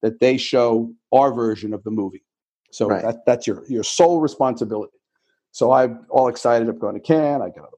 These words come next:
Speaker 1: plane. I'm carrying these two film can-, film cans with me everywhere I go. It's like right out of the movie.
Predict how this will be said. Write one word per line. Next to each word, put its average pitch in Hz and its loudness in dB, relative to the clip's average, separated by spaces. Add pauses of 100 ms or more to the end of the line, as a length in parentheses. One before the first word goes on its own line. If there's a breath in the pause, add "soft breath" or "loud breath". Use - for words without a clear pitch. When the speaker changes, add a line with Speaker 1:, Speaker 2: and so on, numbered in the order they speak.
Speaker 1:
plane. 143 4
I'm 101 -8
carrying 110 0
these 95 -12
two 107 -10
film 156 2
can-, 139 0
film 156 2
cans 135 0
with 139 -4
me 139 2
everywhere 135 4
I 127 2
go. 135 4
It's 117 -4
like 107 -6
right 131 2
out 127 4
of 127 -2
the 127 -4
movie. 127 -4